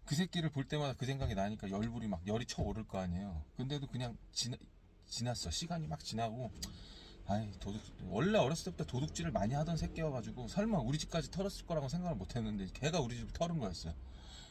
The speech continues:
그랬는데 뭐 유명했어요. 그냥 원래 도둑질로. 그래도 뭐 그냥 친구랍시고 지내다가,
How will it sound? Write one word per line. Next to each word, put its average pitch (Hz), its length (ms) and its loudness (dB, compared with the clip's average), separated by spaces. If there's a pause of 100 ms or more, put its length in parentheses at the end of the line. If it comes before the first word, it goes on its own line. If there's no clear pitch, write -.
(160)
그랬는데 160 540 4 (320)
뭐 175 160 6
유명했어요. 202 960 6
그냥 117 340 0
원래 104 200 0
도둑질로. 98 500 -4 (920)
그래도 214 280 10
뭐 156 220 8
그냥 147 220 6
친구랍시고 202 640 2
지내다가, 123 600 2